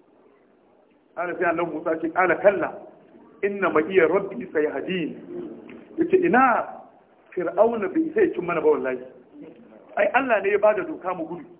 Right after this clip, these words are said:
Kuma Allah ne ya alƙawarin zai tsare mu. Ku kwantar da hankalinku ya ku bani Isra'il. Inna ma iya rabbi sayahdin." Lalle tare da ni akwai Ubangiji na da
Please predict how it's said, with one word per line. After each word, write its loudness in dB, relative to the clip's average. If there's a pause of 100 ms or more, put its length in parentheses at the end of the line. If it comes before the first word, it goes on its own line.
(800)
Kuma -4
Allah 2
ne 2
ya 6
alƙawarin 0
zai 2
tsare -2
mu. -10 (1000)
Ku -12
kwantar 2
da 8
hankalinku -4
ya 0
ku -8
bani -4
Isra'il. -8 (480)
Inna 0
ma 0
iya 2
rabbi 2
sayahdin." 0 (680)
Lalle 4
tare 4
da 2
ni -2
akwai 4
Ubangiji 0
na 2
da -4